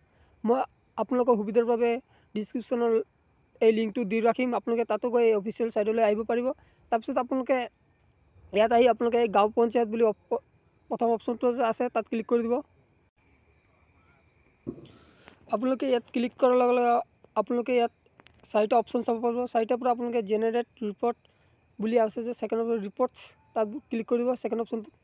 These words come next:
click কৰাৰ লগে লগে আপোনালোকৰ ষ্টেটখন ছিলেক্ট কৰিব লাগে প্ৰথমে, যাৰ যোনটো এইটো কৰি ল'ব, যিহেতু আমাৰ আছাম, আছামখন কৰি ল'ম। তাৰপিছত আহি যাব আপোনালোকৰ ফাইনেন্সিয়েল year, যিহেতু তেইছ চৌবিছ বৰ্ষ, তেইছ চৌবিছ বৰ্ষত আপোনালোকে ছিলেক্ট কৰি ল'ব, চবতকৈ ওপৰত থাকিব। তাৰপিছত আপোনালোকৰ district, কোনখন district হয়, ডিষ্ট্ৰিক্টখন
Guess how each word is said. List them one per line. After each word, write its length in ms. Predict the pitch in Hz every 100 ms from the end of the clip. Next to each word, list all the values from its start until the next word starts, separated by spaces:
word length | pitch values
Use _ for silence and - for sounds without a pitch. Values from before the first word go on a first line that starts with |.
| _ _ _ _ -
click 180 | 254 277
কৰাৰ 120 | 339 311
লগে 120 | 240
লগে 120 | 247 254
আপোনালোকৰ 340 | 247 247 254 254 403 214
ষ্টেটখন 300 | - 233 254 -
ছিলেক্ট 220 | 226 226
কৰিব 120 | 240 233
লাগে 140 | 233 226
প্ৰথমে, 240 | 226 233 285 - -
যাৰ 100 | 208 214
যোনটো 160 | 226 233
এইটো 100 | 226 240
কৰি 120 | 226
ল'ব, 100 | 233 247 196
যিহেতু 180 | 208 226
আমাৰ 120 | 220 214
আছাম, 140 | 220 214
আছামখন 300 | 220 214 220
কৰি 100 | 220 220
ল'ম। 100 | 254 _ _ _ -
তাৰপিছত 260 | 226 - 247
আহি 100 | 240 240 240
যাব 100 | 240 240
আপোনালোকৰ 280 | 240 233 240 226
ফাইনেন্সিয়েল 360 | 214 220 226 262 208
year, 160 | 185 - _ _ _ 180
যিহেতু 200 | 214 240
তেইছ 140 | 240 233
চৌবিছ 180 | 247 226 233
বৰ্ষ, 120 | 233 247
তেইছ 120 | 226 220
চৌবিছ 200 | 214 226
বৰ্ষত 200 | 226 220 220
আপোনালোকে 260 | 226 226 -
ছিলেক্ট 180 | 220 214
কৰি 80 | 226
ল'ব, 80 | 233 240
চবতকৈ 280 | 214 214 - 214
ওপৰত 180 | 226 226
থাকিব। 180 | 220 220 254 _ _ _
তাৰপিছত 240 | 226 214 247
আপোনালোকৰ 280 | 233 233 233 196
district, 320 | 190 - 190 - _ _ _ _ _ _ _ -
কোনখন 240 | 220 247 233
district 220 | 214 247 233
হয়, 80 | 202
ডিষ্ট্ৰিক্টখন 360 | - 240 240